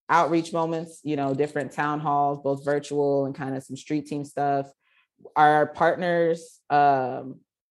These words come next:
like B Y P one hundred, like Detroit Action, like Detroit People's Platform, did a lot of communication and, like, research and outreach with their members and just trying to understand,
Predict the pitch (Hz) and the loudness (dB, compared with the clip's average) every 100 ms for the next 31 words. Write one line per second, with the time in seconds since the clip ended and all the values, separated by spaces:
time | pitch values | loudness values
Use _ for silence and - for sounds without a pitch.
0 | _ 156 160 160 165 160 156 160 160 151 | _ 2 2 4 4 4 2 -4 -4 -2
1 | 147 143 143 147 - 147 139 143 143 - | 0 2 0 -4 -2 -2 2 0 0 -4
2 | 139 135 135 139 135 139 - 147 135 135 | -4 -4 -6 -8 -4 -6 -4 -8 -6 -4
3 | 139 131 - 135 135 131 135 _ _ _ | -2 -4 -4 -4 -4 -6 -10 _ _ _
4 | 151 147 143 139 139 - 143 143 139 143 | 0 2 4 4 2 -4 -4 -4 -2 -2
5 | 143 139 131 131 139 139 139 131 - 131 | -2 -4 -4 -4 -4 -2 -2 -2 -6 -8
6 | 127 131 131 131 - 135 131 135 131 147 | -6 -4 -2 -2 -4 -8 -2 -2 0 -2
7 | 165 165 160 151 139 135 - 131 131 135 | 2 4 4 2 -4 -6 -6 -8 -6 -4
8 | 131 131 135 135 131 135 | -6 -4 -4 -4 -4 -6